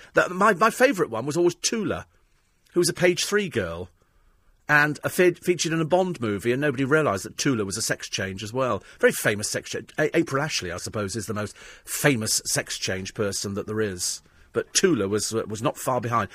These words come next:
But she did a Smirnoff ad, I think, pictured water skiing behind the Loch Ness Monster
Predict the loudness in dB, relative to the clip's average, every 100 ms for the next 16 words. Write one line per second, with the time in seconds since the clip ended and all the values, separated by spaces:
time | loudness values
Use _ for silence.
0 | -16 -6 -2 2 2 2 2 2 2 0
1 | 0 -4 -4 -4 -6 -4 -6 -4 0 0
2 | 0 -2 -2 -2 -6 -10 -16 -12 -4 0
3 | 2 2 0 0 -4 -2 -2 -2 -2 -4
4 | -6